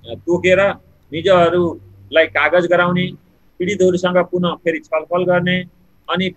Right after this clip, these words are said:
त्यो घटनासँग सम्बन्धित व्यक्तिहरू, साक्षीहरू, अ, को चाहिँ बयान लिने, अनि त्यसपछि दोषी देखिएका, अ, व्यक्तिहरूलाई चाहिँ आयोगमा बोलाउने,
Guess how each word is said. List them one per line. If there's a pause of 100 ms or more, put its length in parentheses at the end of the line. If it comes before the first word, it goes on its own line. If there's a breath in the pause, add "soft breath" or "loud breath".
(420)
त्यो
घटनासँग
सम्बन्धित
व्यक्तिहरू,
साक्षीहरू, (480)
अ,
को
चाहिँ
बयान
लिने, (480)
अनि
त्यसपछि
दोषी (460)
देखिएका, (500)
अ,
व्यक्तिहरूलाई
चाहिँ (220)
आयोगमा
बोलाउने,